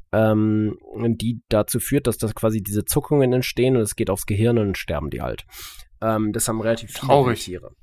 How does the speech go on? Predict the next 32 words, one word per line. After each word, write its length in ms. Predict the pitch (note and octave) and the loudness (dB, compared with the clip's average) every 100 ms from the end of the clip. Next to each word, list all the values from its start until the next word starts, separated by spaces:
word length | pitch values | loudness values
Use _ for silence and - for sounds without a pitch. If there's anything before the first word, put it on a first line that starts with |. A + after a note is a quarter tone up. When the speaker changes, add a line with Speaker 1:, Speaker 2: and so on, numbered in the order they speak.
| - | -8
Speaker 1:
Warum 380 | G#2 D#3 D#3 | -4 -2 -2
liegt 260 | A#2+ - - | -4 -6 -10
überhaupt 300 | F2 F#2 - | -8 -8 -6
ein 100 | F#2 | -10
Fuchs 300 | - - - | -6 -8 -6
da 120 | F#2+ | -4
im 140 | G2+ G#2 | -4 -2
Garten? 460 | G2 A#2+ G3 F#3+ | -2 -2 0 -2
Auch 160 | - - | -2 -6
der 160 | - | -4
Aufruf 340 | - C3+ D3 B2 | -4 -4 -6 -6
an 80 | - | -2
alle, 240 | A#2 C#3+ | 0 0
die 140 | A#2+ | 4
sowas 260 | - G#2 - | 4 4 -2
finden, 380 | - E3+ G3+ A#2+ | -2 -2 -2 -2
bitte 180 | A#2+ A#2+ | -2 -2
sofort 500 | A#2 - D3+ G3 - | -2 4 6 6 2
die, 140 | C#3 | -6
die, 220 | C3 C3 - | -4 -4 -4
die 220 | B2+ A#2+ | -2 2
Hilfe 380 | C#3 G3+ D3+ A#2 | 6 6 4 4
holen, 260 | C3 E3+ | 4 4
also 180 | C#3+ C3 | 4 2
die, 240 | B2+ B2 | 0 -2
die 140 | A#2 A#2+ | -2 2
Rettung, 520 | A#2 G3 C#3 A#2 D3 | 6 6 6 2 2
die 120 | C3 | 2
Wildtierrettung 720 | C3 F#3+ - G2 F#2+ G#2+ D3 | 4 4 2 -2 -4 -4 -4
oder 320 | B2 A#2 A2+ | -2 0 -2
irgendeine 320 | - C3 A2+ - | -2 -4 -4 -4
Tierrettung, 600 | D#3+ E3 D3 G#2+ C#3+ | -2 0 0 0 -4